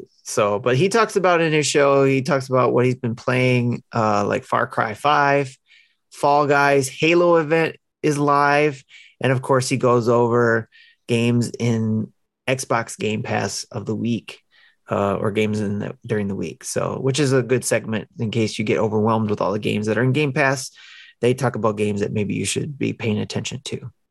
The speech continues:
So again, find them, uh, in your podcast feed and take a listen. And they're also on YouTube. Go check 'em out there. And they're also on Twitch, so you can go watch 'em live every now and then as well. So lots of places.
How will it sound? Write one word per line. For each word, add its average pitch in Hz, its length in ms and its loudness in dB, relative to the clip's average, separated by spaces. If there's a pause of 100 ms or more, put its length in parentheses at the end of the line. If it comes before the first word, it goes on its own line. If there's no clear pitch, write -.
(240)
So - 120 -2
again, 156 200 2
find 170 400 0
them, 160 340 2
uh, 127 480 2 (440)
in 135 180 0
your 135 300 4 (220)
podcast 113 520 -2
feed 113 340 -2
and 98 200 -8
take 110 160 -2
a 110 40 -2
listen. 104 260 -2
And 104 140 -2
they're 110 140 0
also 143 300 0
on 127 140 0
YouTube. 123 420 -2 (180)
Go - 120 -12
check 131 160 -8
'em 104 100 -4
out 107 160 -6
there. - 240 -6 (1400)
And 175 200 2
they're 185 140 6
also 196 220 4
on 180 100 2
Twitch, 220 380 0
so 156 100 2
you 147 120 2
can 156 80 -6
go 156 60 2
watch 156 220 0
'em 143 60 -2
live 147 340 0
every 113 160 0
now 110 140 0
and 107 100 -2
then 107 100 -2
as 110 100 -6
well. 127 280 -2 (160)
So 107 360 -4 (420)
lots 180 220 2
of - 80 -6
places. - 480 -4